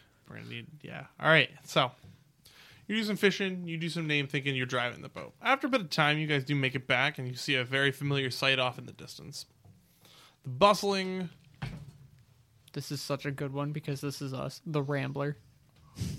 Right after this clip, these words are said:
Speaker 1: The bustling asteroid city of Brawl.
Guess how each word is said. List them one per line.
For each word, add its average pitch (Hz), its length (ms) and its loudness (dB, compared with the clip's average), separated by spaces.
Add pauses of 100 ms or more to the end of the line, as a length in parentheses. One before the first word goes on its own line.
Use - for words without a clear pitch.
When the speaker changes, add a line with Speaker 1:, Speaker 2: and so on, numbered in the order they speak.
(1600)
Speaker 1:
The 127 100 -8
bustling 143 760 -8 (960)
asteroid 147 640 0
city 80 440 -8 (920)
of 139 160 -10
Brawl. - 360 -10